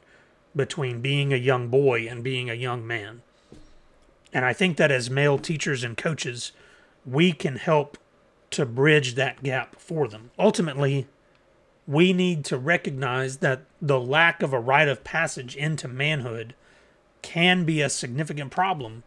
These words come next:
with real-world implications. By working together, we can help boys navigate this critical stage of life,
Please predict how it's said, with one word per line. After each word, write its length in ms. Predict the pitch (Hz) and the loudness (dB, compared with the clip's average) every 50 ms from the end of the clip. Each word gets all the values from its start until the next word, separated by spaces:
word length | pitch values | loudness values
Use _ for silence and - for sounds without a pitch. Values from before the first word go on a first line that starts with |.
| - | -8
with 200 | - 143 135 123 | -2 -2 -2 -2
real-world 680 | 127 131 156 165 165 156 147 147 151 156 151 147 143 131 | -2 -6 -4 -4 -2 -2 -2 0 0 0 0 -2 -4 -6
implications. 840 | - 143 156 139 - 139 - - 156 151 143 - - 127 - - - _ _ _ _ _ _ _ _ _ _ _ _ _ _ _ _ _ _ _ - - - | -2 -2 -2 -2 -2 -6 -6 -4 -4 -4 -4 -6 -8 -12 -18 -20 -20 _ _ _ _ _ _ _ _ _ _ _ _ _ _ _ _ _ _ _ -20 -10 0
By 200 | 170 160 156 147 | 4 6 6 8
working 380 | 131 156 185 190 190 214 185 143 | 8 8 8 8 8 4 0 0
together, 500 | - 135 123 160 175 151 127 123 120 - _ - - - - - _ _ _ _ | 0 2 6 6 8 8 6 2 0 -4 _ -20 -20 -20 -20 -20 _ _ _ _
we 500 | 139 135 143 175 196 190 175 156 156 143 - _ _ _ _ _ - | -6 0 2 2 2 2 2 -2 -4 -8 -10 _ _ _ _ _ -12
can 180 | - - 127 113 | -10 -8 -8 -6
help 340 | - - 170 180 190 - - | 0 2 4 4 2 0 -4
boys 520 | 156 139 147 143 139 131 127 127 120 - | -4 -4 -2 0 -2 -2 -4 -6 -8 -8
navigate 760 | 143 135 131 143 160 180 175 151 131 120 127 120 131 143 208 - - - - - - _ _ _ _ _ _ _ _ _ _ - | -8 -6 -2 2 4 4 4 2 -2 -4 -6 -6 -8 -10 -12 -14 -16 -18 -20 -20 -20 _ _ _ _ _ _ _ _ _ _ -6
this 380 | 139 143 147 143 - - - - - _ _ _ _ _ _ - - | -2 0 0 0 0 -4 -6 -8 -16 _ _ _ _ _ _ -20 -8
critical 580 | - - 202 190 180 - 156 131 123 123 131 131 - - - _ - _ _ - | 0 4 4 4 4 2 -2 -6 -6 -8 -12 -14 -16 -20 -20 _ -20 _ _ -14
stage 420 | - - - - 151 156 156 135 147 | -10 -8 -4 -2 0 0 0 -2 -6
of 120 | 127 117 | -8 -4
life, 480 | 139 135 147 151 131 120 - - - | -2 0 0 0 -2 -4 -8 -18 -20